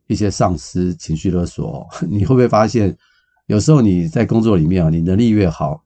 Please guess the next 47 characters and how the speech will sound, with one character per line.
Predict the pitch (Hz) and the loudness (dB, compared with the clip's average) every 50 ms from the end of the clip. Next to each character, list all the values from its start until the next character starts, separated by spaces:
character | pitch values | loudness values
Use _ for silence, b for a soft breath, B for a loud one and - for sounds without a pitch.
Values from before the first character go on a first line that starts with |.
| _ _ _ | _ _ _
你 | - - 78 | -8 -4 -2
会 | 78 117 | 0 0
发 | 113 117 113 110 | 2 2 2 2
现 | 110 110 90 | 2 0 0
你 | 82 78 73 | 0 -2 -2
做 | - - 110 98 | -2 -2 0 0
的 | 87 85 | 0 0
事 | - - | -2 -4
情 | 82 - 78 78 | -4 -4 -2 -2
越 | 85 85 78 73 | -2 -2 -2 -4
多， | - - 69 67 - - _ _ _ _ _ _ _ _ _ _ _ | -4 -8 -12 -12 -14 -16 _ _ _ _ _ _ _ _ _ _ _
你 | - 120 | 0 2
会 | 127 | 4
发 | 151 151 | 4 6
现 | 147 151 123 | 6 6 4
你 | 113 98 | 2 0
隔 | - 110 107 | 0 -2 0
壁 | 107 127 120 | 2 2 2
的 | 104 | 2
同 | - - 82 90 85 | 2 0 -2 -4 -4
事 | - - 110 98 | -2 -2 -2 0
怎 | 80 85 | 0 2
么 | 87 92 95 101 101 - _ _ _ _ _ _ _ _ _ | 2 2 2 0 -2 -4 _ _ _ _ _ _ _ _ _
一 | - 113 | -2 2
样 | 123 - 139 123 | 4 4 4 4
都 | 127 127 | 2 2
是 | 117 127 117 | 2 2 2
拿 | 104 92 95 98 | 4 4 4 4
一 | 104 | 4
样 | 110 104 | 2 2
的 | 101 90 | 2 0
薪 | - - 104 107 110 | 0 0 2 2 2
水， | 101 - 87 | 2 0 0
为 | 80 107 110 | 0 0 0
什 | - 87 | 0 0
么 | 80 | 0
他 | 85 98 | 2 2
们 | 98 90 | 2 0
做 | 80 - 101 92 | 0 0 0 0
的 | 85 | 0
事 | - - 78 | -2 -4 -4
情 | 73 80 78 | -2 0 2
没 | 80 85 | 2 2
有 | 87 87 85 | 0 -2 -2
你 | 80 71 64 - | -4 -6 -8 -8
多 | - 82 73 78 82 | -6 -6 -6 -4 -6
啊？ | 80 | -8